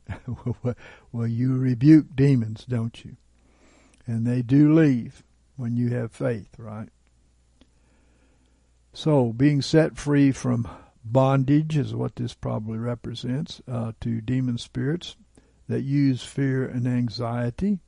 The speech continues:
and all the garbage that the mainstream media throws at you to pervert your, your thinking and to let demons have authority over you. And then I ran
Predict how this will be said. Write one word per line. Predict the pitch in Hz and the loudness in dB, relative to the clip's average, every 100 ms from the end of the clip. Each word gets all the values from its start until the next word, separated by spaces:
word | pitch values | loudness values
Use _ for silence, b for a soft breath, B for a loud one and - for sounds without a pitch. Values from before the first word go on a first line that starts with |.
| _ b b b b b b b | _ b b b b b b b
and | 117 120 | -4 -2
all | 120 123 | -2 -2
the | 123 | -4
garbage | 110 127 127 123 113 | -4 -2 -2 -2 -6
that | 127 117 | -6 -8
the | 123 | -4
mainstream | 123 123 120 - 120 117 | 0 0 -2 -4 -2 0
media | 120 120 113 113 | 0 -2 -4 -8
throws | - 123 123 123 | -8 -6 -4 -4
at | 123 123 - - | -4 -6 -8 -6
you | 135 | -6
to | 135 117 | -6 -10
pervert | 104 117 110 127 139 - - | -8 -8 -6 -6 -6 -10 -8
your, | 127 123 113 b b b b | -6 -6 -8 b b b b
your | 120 117 120 120 | -8 -6 -6 -8
thinking | - 131 131 147 160 170 - _ _ _ _ | -4 -2 -2 0 -2 -2 -10 _ _ _ _
and | 127 113 110 | -10 -8 -8
to | 120 117 | -6 -4
let | 117 120 117 | -4 -6 -4
demons | 123 123 123 120 | -2 0 0 -2
have | 123 117 | -6 -8
authority | 117 - 120 117 110 113 | -8 -8 -8 -6 -8 -8
over | 131 185 | -6 -6
you. | 127 110 117 _ _ _ _ _ _ _ _ b b b b b b b b b b b b | -8 -10 -14 _ _ _ _ _ _ _ _ b b b b b b b b b b b b
And | 131 143 | 0 2
then | 208 | 4
I | 202 175 | 4 4
ran | 165 180 180 175 170 | 4 4 4 4 0